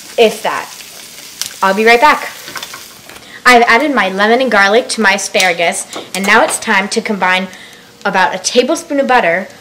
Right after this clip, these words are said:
with my mixture of Parmesan and breadcrumbs.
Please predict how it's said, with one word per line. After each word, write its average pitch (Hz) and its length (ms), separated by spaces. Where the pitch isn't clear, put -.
with 196 160
my 190 160
mixture 202 500
of 180 220
Parmesan 226 760
and 180 380
breadcrumbs. - 800